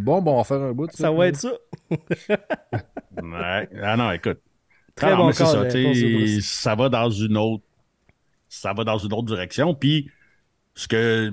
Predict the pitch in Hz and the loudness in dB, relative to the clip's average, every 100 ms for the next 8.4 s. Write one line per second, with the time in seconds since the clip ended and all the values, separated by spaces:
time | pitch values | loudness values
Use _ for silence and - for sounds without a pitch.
0 | 95 110 107 104 107 104 101 98 - 104 | -6 -6 -4 -4 -4 -2 -4 -4 -2 -2
1 | 101 - 120 104 117 110 98 98 92 87 | 0 0 0 0 -2 -2 0 -2 -4 -6
2 | - - 117 107 120 117 - 110 98 85 | -8 -2 0 2 2 2 0 0 -2 -4
3 | 85 87 85 90 87 _ _ _ - 117 | -6 -8 -10 -12 -16 _ _ _ -6 -4
4 | 95 90 95 101 98 - - 87 95 - | -4 -4 -4 -6 -10 -16 -16 -8 -8 -8
5 | 92 90 85 - 113 110 95 92 92 87 | -14 -10 -10 -6 -6 -6 -8 -6 -6 -4
6 | 117 139 - 139 - - - _ _ _ | -2 -2 -2 -6 -6 -20 -20 _ _ _
7 | - 104 107 113 107 98 95 110 127 131 | -4 -4 -2 -2 -4 -4 -6 -4 -2 -4
8 | 117 107 117 120 | -4 -2 -2 -4